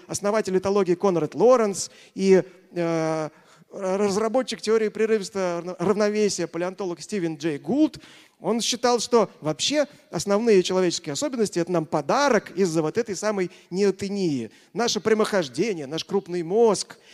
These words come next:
и то, что у нас длинное детство – это вот как раз мы заторможенные такие. И поэтому мы дольше можем обучаться.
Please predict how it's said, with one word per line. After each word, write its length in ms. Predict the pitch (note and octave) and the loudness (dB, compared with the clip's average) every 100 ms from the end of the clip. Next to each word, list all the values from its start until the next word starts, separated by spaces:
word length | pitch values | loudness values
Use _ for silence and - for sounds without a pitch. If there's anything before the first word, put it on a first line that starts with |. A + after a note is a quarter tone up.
| - - | -16 -12
и 80 | |
то, 200 | F3+ B3 | -2 0
что 280 | B3 - A3+ | 0 0 0
у 40 | A3+ | 0
нас 240 | A#3+ F#3+ | 0 -4
длинное 520 | D3 A3+ B3 A#3+ A#3 | -4 -4 -2 0 -2
детство – 640 | F3+ G3 B3+ - - D#3 A#2+ | -2 0 -2 -2 -8 -8 -8
это 200 | D#3 D#3 | -10 -8
вот 180 | D3 - | -8 -8
как 160 | D#3+ | -6
раз 220 | G3 E3 C3+ | -4 -4 -6
мы 120 | C3+ | -10
заторможенные 840 | C#3 F3+ G#3 C4+ A#3+ E3 C3+ B2+ | -10 -8 -4 2 2 2 -6 -10
такие. 420 | D3 - C#3+ A#2 - - - | -12 -12 -10 -10 -12 -20 -12
И 60 | E3+ | -8
поэтому 420 | G3+ C#4+ C#4+ A3+ | 0 0 0 -4
мы 120 | F#3+ | -4
дольше 540 | F3+ A#3+ C4+ - A#3 G3 - | -2 0 0 0 0 -2 -4
можем 300 | A3 A#3 A#3+ | 0 0 -2
обучаться. 680 | A3 F#3+ - C#3+ A#2+ - | -4 -4 -4 -6 -8 -10